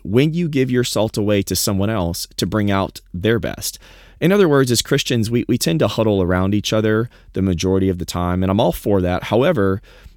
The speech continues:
I would like to encourage you to be intentional about being salty, not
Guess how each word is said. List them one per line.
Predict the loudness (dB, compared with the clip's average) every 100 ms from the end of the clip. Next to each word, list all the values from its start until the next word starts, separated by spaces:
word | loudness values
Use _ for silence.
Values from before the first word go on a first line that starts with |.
| -8
I | -2
would | -2 0
like | 0 0 0
to | 0 2
encourage | 0 -2 0 0 0
you | -2
to | -2 -2
be | 0
intentional | 0 -2 -4 -2 -2 -2 -2 -2 -6 -14 -20 -20 -6
about | 0 2 2
being | 2 2
salty, | 0 0 -2 -4 -6
not | 0 0 0